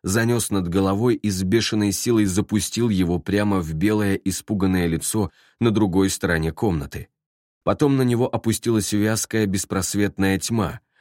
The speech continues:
вычеркнувшая любые мысли. Ярость и безумие, и с почти осязаемым щелчком лик мира изменился у него перед глазами. Глория и Дик пришли в пять часов и стали звать его.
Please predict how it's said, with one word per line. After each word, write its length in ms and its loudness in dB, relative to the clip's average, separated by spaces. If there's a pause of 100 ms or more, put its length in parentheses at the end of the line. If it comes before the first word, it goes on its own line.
вычеркнувшая 800 0
любые 460 2
мысли. 540 -2 (520)
Ярость 640 0
и 80 2
безумие, 760 0 (240)
и 100 0
с 80 -6
почти 380 -4
осязаемым 760 0
щелчком 720 0 (180)
лик 300 0
мира 320 2
изменился 920 0 (360)
у 80 2
него 280 2
перед 240 0
глазами. 540 -4 (1120)
Глория 540 2
и 20 -2
Дик 300 -2
пришли 420 -2
в 120 -8
пять 240 0
часов 460 -4
и 60 -2
стали 320 -2
звать 420 -2
его. 260 -8